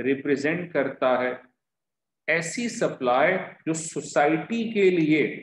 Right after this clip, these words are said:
हो रही है। I repeat, the marginal social cost है, ये actually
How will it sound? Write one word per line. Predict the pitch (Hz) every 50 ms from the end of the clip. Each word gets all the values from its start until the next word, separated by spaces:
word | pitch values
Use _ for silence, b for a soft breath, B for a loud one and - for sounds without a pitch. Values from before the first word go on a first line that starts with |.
| - - _ -
हो | 139 151
रही | 151 143 147 156
है। | 147 147 143 147 - _ _ _ _ _ _ _ _ _ _ _ _ _ _ _ _ _
I | 123
repeat, | 127 131 139 135 139 135 131 131 - - _ _ _ _ _ -
the | 117 123
marginal | 135 143 156 151 175 202 202 196 - - -
social | 170 175 170 175 - 208 208 214 208 208 - _ 170
cost | 160 175 185 185 - - -
है, | 131 - - - - _ _ _ _ _ _ -
ये | 127 151
actually | 156 160 160 165 - - 202 190 202 208 208 -